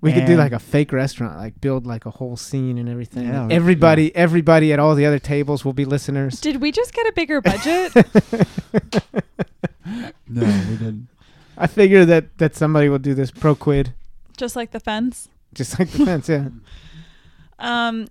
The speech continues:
Speaker 3: all right. Kathy also tweeted in something just for you, Docs, and it was from the New York Times, "The best T V shows and movies new to Netflix, Hulu, and more."
Speaker 1: Ooh. Again, information that would have been useful, uh, yesterday, but,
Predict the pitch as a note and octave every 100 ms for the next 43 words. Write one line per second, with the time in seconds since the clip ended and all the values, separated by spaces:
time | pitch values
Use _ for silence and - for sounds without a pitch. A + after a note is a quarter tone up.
0 | - A#3+ A3+ A3+ B3 C4 D4+ - G#3+ A#3
1 | - A#3 A3 - A#3+ G#3+ G#3+ G#3 G#3 G#3
2 | G3+ G3 G3 F#3 - G3 G3+ G#3 G3 F3
3 | G3 E4+ - - - A3+ G#3+ G3 G3+ G3
4 | F#3+ F#3+ F#3+ A3+ A#3 A#3 A3 G#3+ A3 G3+
5 | G3 G3 - G#3+ G#3 G#3+ A3+ - A#3 G3+
6 | G3+ G#3 G3+ F#3+ F#3+ F#3+ F#3 F3+ F#3 F#3
7 | - F#3 F3+ F#3 - - A3+ - - -
8 | G#3 F3+ F3 - F#3+ G#3+ D4+ D#3+ F#3 -
9 | _ _ _ _ _ _ - G#3+ D#3 A2
10 | G#2 E3 - _ _ _ _ - C3+ C#3+
11 | F3 D#3 F#3 E3 E3 D#3 D#3 D3+ D3 C#3+
12 | C#3 C#3+ D3 D#3 - D3 C#3+ C3+ C#3+ C3+
13 | C3 B2+ B2 A#2+ B2 C#3+ E3+ - D3 A#2+
14 | B2+ D#3 - C3